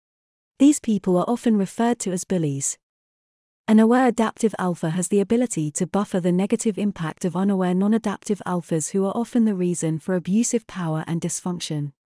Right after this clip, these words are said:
Women's instincts of being collaborative, empathetic, and naturally communicative help to buffer the downside of being an alpha. This,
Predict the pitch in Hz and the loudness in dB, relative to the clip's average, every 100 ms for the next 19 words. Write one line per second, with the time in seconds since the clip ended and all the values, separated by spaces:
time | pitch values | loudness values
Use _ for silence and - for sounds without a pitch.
0 | _ _ _ _ _ _ 226 277 277 269 | _ _ _ _ _ _ 2 6 8 6
1 | - 233 226 - 170 - 185 170 185 180 | 4 0 2 0 0 0 -2 2 2 2
2 | 185 208 233 190 165 151 151 _ _ - | -2 -2 -2 -4 -2 -4 -6 _ _ 0
3 | 277 277 - 185 - 156 - - 202 202 | 2 0 -4 -4 -2 -6 -8 0 2 4
4 | 247 - 208 175 170 196 202 220 214 - | 2 -2 0 0 0 2 4 2 0 -4
5 | 180 - 196 - 190 - 208 - 175 170 | -6 -4 -6 -4 -4 -2 -4 -2 -2 0
6 | 190 214 208 196 180 170 - 180 170 175 | 0 0 -2 -2 -2 -2 0 0 0 -2
7 | 170 175 - 151 147 - _ _ _ _ | -4 -4 -4 -6 -6 -10 _ _ _ _
8 | _ _ _ _ 254 277 - | _ _ _ _ 4 4 2